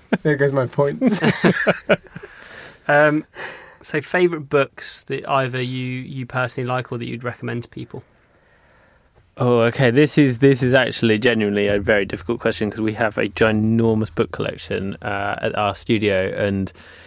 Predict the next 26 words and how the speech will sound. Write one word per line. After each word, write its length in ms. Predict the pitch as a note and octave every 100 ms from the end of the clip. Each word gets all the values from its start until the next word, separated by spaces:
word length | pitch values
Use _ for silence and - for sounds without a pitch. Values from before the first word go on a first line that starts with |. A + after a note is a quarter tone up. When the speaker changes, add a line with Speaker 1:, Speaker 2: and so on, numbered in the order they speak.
| - - - -
Speaker 3:
we've 140 | A2
kind 180 | - A2+
of 80 | G#2+
stopped 400 | - A#2 - -
buying 280 | G#2+ G2+
books 280 | G2 A2+ -
recently 340 | G#2+ - - G2
because 520 | G#2+ - G2 F#2+ - -
it's 260 | A2 -
just 240 | - - -
got 280 | G2 - - _ -
a 80 |
little 160 | A2+ G#2
bit 140 | G#2+
ridiculous, 480 | A2 A2 A2 - G#2
and 80 | A2+
we 60 | G#2+
can't, 340 | - G#2+ -
we 120 | B2
keep 320 | G#2+ - A#2 -
forgetting 520 | A2 A2+ G2+ G2+ G2 _ -
books 280 | A2 - -
that 100 | -
we 160 | G#2
own. 300 | G#2 G2+ G2+ - _ -
Um, 520 | A2+ A2+ A2+ A2+ G#2+